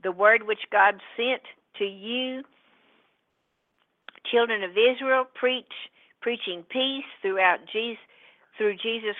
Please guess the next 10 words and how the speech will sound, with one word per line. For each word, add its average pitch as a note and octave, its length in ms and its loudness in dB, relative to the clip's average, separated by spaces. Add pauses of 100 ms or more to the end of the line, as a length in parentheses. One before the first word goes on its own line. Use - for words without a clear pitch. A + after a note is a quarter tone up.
Christ A3 380 4 (140)
is F3+ 220 -6
Lord G#3 480 2
of G3+ 140 -2
all. C#3 320 0 (1000)
The F3+ 120 -2
word A3+ 400 4
you G#3+ 140 -8
know, B3 500 2 (1700)
which G#3+ 300 4